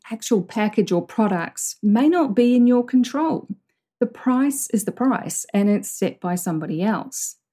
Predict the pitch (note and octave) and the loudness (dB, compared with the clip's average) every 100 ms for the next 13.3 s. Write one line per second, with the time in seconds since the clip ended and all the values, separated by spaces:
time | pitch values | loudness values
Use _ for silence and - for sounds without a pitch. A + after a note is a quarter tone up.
0 | _ _ _ _ _ B3 B3+ C4 - D4+ | _ _ _ _ _ 2 2 2 0 0
1 | D#4 - D#4 - A3 A3 - G3+ F3 F3 | 0 -2 -4 -2 0 -2 -2 -2 -2 -6
2 | - - G#3+ A3 B3 B3 G3+ G#3 G#3 G#3+ | -10 -6 -2 0 0 -2 0 2 2 2
3 | F3+ D#3+ E3 F#3+ G#3 G#3 G3+ F#3+ E3+ F3+ | 2 -2 0 2 4 4 4 4 2 -2
4 | D#3+ C#4+ A3+ D#3+ F3+ _ _ - B3+ C4 | -4 -2 -2 -2 -8 _ _ 2 2 2
5 | B3+ A#3 A#3+ G#3+ A3 A3 A3 - C4 A#3+ | 2 2 0 2 2 2 -2 -4 -2 -2
6 | D3 C#3 - - G#3 A3 G#3+ G#3+ - G3+ | -4 -8 -12 -2 4 4 4 0 0 2
7 | F#3+ F3+ - - - - _ _ _ _ | 4 2 -2 -10 -12 -18 _ _ _ _
8 | _ _ _ _ _ _ _ _ _ _ | _ _ _ _ _ _ _ _ _ _
9 | _ _ - A#3 A3+ B3+ A#3 - B3+ C#4 | _ _ 2 2 4 2 2 2 4 6
10 | C#4 D#4+ C#4 B3 - A#3 A3+ A3 A#3 G#3+ | 4 4 2 2 2 2 2 2 2 4
11 | G#3+ G3+ G#3 G3+ G3 A3+ G#3+ - F3+ - | 2 0 -2 -2 0 -2 -2 -6 -6 -4
12 | G3 G3 G3 A3 C#4 C4+ B3 G3 - - | -2 0 2 0 0 -2 -4 -4 -4 -8
13 | - - | -12 -14